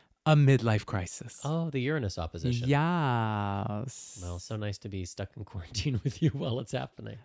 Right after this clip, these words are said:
Speaker 1: Oh, it's great. I mean, look, if I had, uh, all resources available to me, who knows what terrible things I could be doing.
Speaker 2: Actually, that's very true. And,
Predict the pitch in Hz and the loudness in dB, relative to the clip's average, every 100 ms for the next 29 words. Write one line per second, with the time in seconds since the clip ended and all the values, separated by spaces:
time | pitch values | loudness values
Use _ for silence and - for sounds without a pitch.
0 | - 113 101 113 - - 87 80 - - | -4 0 2 0 -4 -10 -10 -10 -10 -10
1 | - - - 127 143 165 131 107 117 117 | -14 -10 2 6 8 6 4 4 4 4
2 | 123 117 - 117 - - 117 117 117 117 | 4 2 0 -4 -6 0 4 6 6 4
3 | 117 - - - - 113 131 - 117 110 | 0 -6 -20 -18 -4 2 4 4 2 2
4 | 110 104 104 117 95 95 98 95 98 101 | -2 -2 0 0 0 -4 -6 -4 0 2
5 | 110 107 101 98 - 95 - - - 101 | 2 0 -6 -6 -4 -4 -6 -8 -8 -8
6 | - - 101 95 87 120 110 120 107 113 | -10 -10 -8 -8 -6 -4 -4 -4 -4 -4
7 | 101 - 92 82 - _ _ _ - - | -4 -4 -6 -8 -14 _ _ _ -20 -20
8 | _ _ - 165 185 147 135 | _ _ 0 4 4 4 0